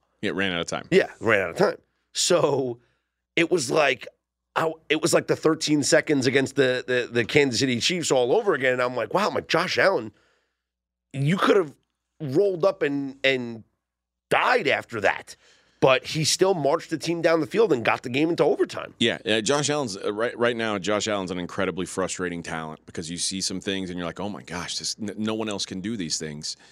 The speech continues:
Speaker 1: And then he makes just some bozo decisions. And it, it's, uh, it, it, listen, the Bills are still very good. The Bills might still be the best team in the league.
Speaker 2: Mm-hmm.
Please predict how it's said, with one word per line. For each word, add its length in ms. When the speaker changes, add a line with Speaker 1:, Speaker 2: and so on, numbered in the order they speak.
Speaker 1:
And 160
then 140
he 140
makes 340
just 240
some 220
bozo 480
decisions. 680
And 460
it, 180
it's, 260
uh, 540
it, 200
it, 160
listen, 440
the 100
Bills 480
are 560
still 580
very 340
good. 360
The 80
Bills 300
might 220
still 280
be 340
the 180
best 320
team 240
in 60
the 80
league. 400
Speaker 2:
Mm-hmm. 360